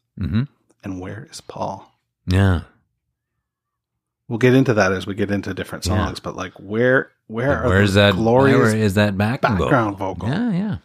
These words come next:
Speaker 1: So we talked about this briefly just before starting recording. There is so much metaphor and allusion on this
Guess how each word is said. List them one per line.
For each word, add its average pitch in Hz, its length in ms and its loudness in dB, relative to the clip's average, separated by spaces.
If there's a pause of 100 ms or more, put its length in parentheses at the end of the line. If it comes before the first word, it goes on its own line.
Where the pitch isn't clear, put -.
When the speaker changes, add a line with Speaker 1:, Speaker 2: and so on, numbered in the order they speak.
(560)
Speaker 1:
So 139 100 4
we 123 140 4
talked 165 180 0
about 147 140 0
this 120 120 2
briefly 117 320 4
just 98 140 -2
before 101 220 0
starting 95 240 2
recording. 98 340 0
There 98 140 4
is 92 80 0
so 127 300 2
much 127 260 2
metaphor 139 800 2 (580)
and 90 600 2
allusion 113 760 4
on 104 460 2
this 101 560 0